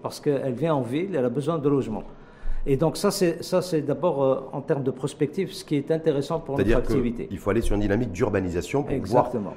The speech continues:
Speaker 2: pour la, pour la montée en charge de la production de, euh,
Speaker 1: Et
Speaker 2: de,
Speaker 1: exact.
Speaker 2: de, de
Speaker 1: Et
Speaker 2: rang à
Speaker 1: puis,
Speaker 2: béton
Speaker 1: vous avez
Speaker 2: d'acier.
Speaker 1: ce que je disais tout à l'heure,
Speaker 2: Oui.
Speaker 1: l'exportation sur l'Afrique va nous permettre d'augmenter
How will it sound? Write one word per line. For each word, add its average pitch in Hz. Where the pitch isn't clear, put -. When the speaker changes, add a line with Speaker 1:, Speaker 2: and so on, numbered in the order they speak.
Speaker 2:
pour 101
la, 90
pour 85
la 95
montée 101
en 98
charge 117
de -
la 101
production 104
de, 104
euh, 80
Speaker 1:
Et -
Speaker 2:
de, 82
Speaker 1:
exact. 82
Speaker 2:
de, -
de 80
Speaker 1:
Et 87
Speaker 2:
rang 90
à 104
Speaker 1:
puis, 117
Speaker 2:
béton 220
Speaker 1:
vous 170
avez 165
Speaker 2:
d'acier. 156
Speaker 1:
ce -
que 156
je 117
disais 131
tout 139
à 143
l'heure, 185
Speaker 2:
Oui. 151
Speaker 1:
l'exportation 147
sur 135
l'Afrique 135
va 139
nous 151
permettre 151
d'augmenter 175